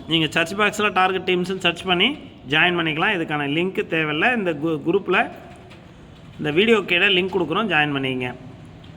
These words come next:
So, டி என் பி சி குரூப் ஒன், குரூப் டூ, குரூப் ஃபோர் வி ஏ ஓ, டி ஆர் பி டேட் பேப்பர் ஒன், பேப்பர் டூ, போலீஸ், ஃபாரஸ்ட் ஆகிய தேர்வுகளுக்கு ஒருங்கிணைந்த ஒரு வருட பயிற்சியாக அட்மிஷன் நடைபெறுகிறது. குரூப் டூ, குரூப் ஃபோருக்கான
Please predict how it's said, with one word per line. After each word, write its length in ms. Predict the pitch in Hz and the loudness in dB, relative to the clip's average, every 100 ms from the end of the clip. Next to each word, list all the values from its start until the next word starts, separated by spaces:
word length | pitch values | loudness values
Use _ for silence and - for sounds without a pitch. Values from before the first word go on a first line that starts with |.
| - - - - - - - - - - - | -20 -18 -18 -18 -18 -18 -18 -20 -18 -18 -18
So, 180 | - 202 | -2 0
டி 160 | 214 | 4
என் 120 | 247 247 | 4 2
பி 100 | 240 | 0
சி 120 | 233 | -2
குரூப் 280 | 190 214 208 | 0 0 2
ஒன், 260 | 220 233 | 2 2
குரூப் 200 | 196 202 | 4 2
டூ, 140 | 202 208 | 2 0
குரூப் 260 | 190 190 | 2 0
ஃபோர் 140 | 190 185 | 0 0
வி 160 | 185 | 2
ஏ 60 | 180 | 4
ஓ, 240 | 170 196 220 - - | 2 0 -6 -14 -6
டி 120 | 185 | 2
ஆர் 160 | 202 196 | 2 2
பி 60 | |
டேட் 240 | 196 185 185 | 0 0 0
பேப்பர் 260 | 190 185 | -2 0
ஒன், 120 | 180 175 | -2 -2
பேப்பர் 280 | 170 165 | -2 -2
டூ, 180 | 160 202 226 - - - - - - | -4 -6 -6 -14 -18 -20 -20 -20 -2
போலீஸ், 460 | 175 180 208 - - - - - - - - | 2 4 2 -2 -14 -18 -20 -20 -20 -20 -10
ஃபாரஸ்ட் 500 | - 160 175 196 - - - | 2 4 4 2 -4 -12 -4
ஆகிய 460 | 147 175 185 175 170 | 2 2 2 2 0
தேர்வுகளுக்கு 640 | 175 202 190 175 165 214 | 0 2 2 2 0 0
ஒருங்கிணைந்த 520 | 175 202 208 202 202 | 2 2 2 0 2
ஒரு 160 | 170 185 | 2 2
வருட 220 | 196 185 | 2 0
பயிற்சியாக 640 | 175 165 160 165 151 160 | 0 0 0 -2 0 -2
அட்மிஷன் 500 | 196 135 165 175 175 | -4 -2 -2 0 -2
நடைபெறுகிறது. 680 | 151 151 151 143 139 139 226 - - - - - - | 0 0 0 0 0 0 -2 -4 -16 -18 -20 -20 -2
குரூப் 200 | 175 233 | 0 0
டூ, 80 | 254 | -2
குரூப் 280 | 196 208 208 | 2 2 4
ஃபோருக்கான 580 | 190 180 170 160 190 | 0 0 0 0 0